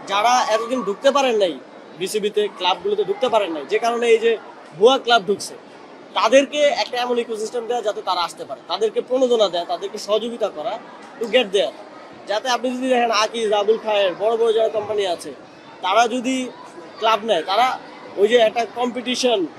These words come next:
এবং রেলওয়ের একটা কম্পিটিশনের একটা মানসিকতা, সেখান থেকেই তারা ভালো ভালো প্লেয়ার খুঁজে আনবে এবং প্লেয়ারদেরকে নার্চার করবে। এবং আপনার জাতীয় দলে আপনি একটা ভালো লাইন আপ পাবেন। লাইন আপ নিয়ে ইন্ডিয়াকে কখনো চিন্তা করতে হয় না। আমাদের, আহ, একজন সাকিব, একজন তামিম গেলেই চিন্তায় পড়ে যেতে হয়, "আরে এরপরে কে?"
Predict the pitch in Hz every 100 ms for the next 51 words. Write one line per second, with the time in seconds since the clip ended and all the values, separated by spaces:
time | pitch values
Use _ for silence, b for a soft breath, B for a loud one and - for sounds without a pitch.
0 | - 165 214 220 240 254 254 247 247 247
1 | 233 226 233 233 226 220 220 202 220 214
2 | 220 202 247 277 269 269 240 220 196 214
3 | 208 202 202 - 202 214 170 127 - -
4 | - 156 214 214 202 226 214 226 208 190
5 | - 233 185 156 165 233 226 220 240 196
6 | 196 214 240 226 226 220 220 214 190 175
7 | 220 - - - - 180 247 247 202 160
8 | 131 160 226 262 254 262 233 233 240 233
9 | 226 247 233 240 208 190 180 175 160 175
10 | 214 233 208 - - - - - 156 -
11 | 170 196 202 254 247 226 - 208 220 247
12 | 214 196 240 214 214 254 247 247 247 254
13 | 254 220 226 214 214 214 202 208 214 202
14 | 202 226 214